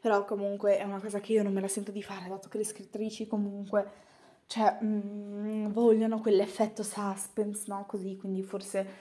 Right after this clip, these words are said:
preferirei che, mm, prima avessi il libro tra le mani, così. Comunque, il libro in questione è A Kingdom of Blood and Betrayal.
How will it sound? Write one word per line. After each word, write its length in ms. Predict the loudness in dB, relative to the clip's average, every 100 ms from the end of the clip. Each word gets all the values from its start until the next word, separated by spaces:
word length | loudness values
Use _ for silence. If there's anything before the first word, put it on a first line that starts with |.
| -14
preferirei 640 | -4 -4 0 0 2 2 2
che, 320 | 4 4 4
mm, 200 | 0 -2 -2
prima 340 | 0 2 2
avessi 260 | 2 0 0
il 60 |
libro 160 | 0 -2
tra 180 | -2 0
le 140 | 2
mani, 340 | 0 0 0
così. 380 | 2 2 2 0 -2 -4 -16 -20 -20 -20 -20 4
Comunque, 440 | 8 10 10 6 2 -14 -16 2
il 100 | 6
libro 200 | 8 6
in 120 | 4
questione 920 | 4 4 4 6 8 10 10 10 8
è 320 | 6 4 6 4
A 140 | 0
Kingdom 720 | 6 8 10 10 10 10 8 4
of 240 | 2 2
Blood 640 | 4 6 8 6 6 6 6
and 480 | 2 2 2 4 2 0 -16 0
Betrayal. 680 | 6 6 8 8 10 8